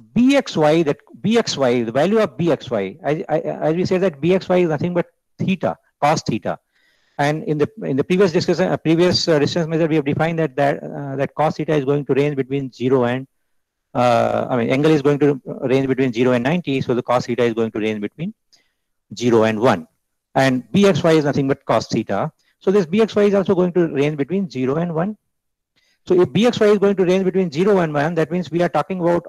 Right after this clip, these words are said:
all values which are, I mean, you can say here, right?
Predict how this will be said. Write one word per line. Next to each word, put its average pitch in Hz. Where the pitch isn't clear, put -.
all 170
values 156
which 139
are, 160
I 147
mean, 147
you 147
can 139
say 143
here, 127
right? 165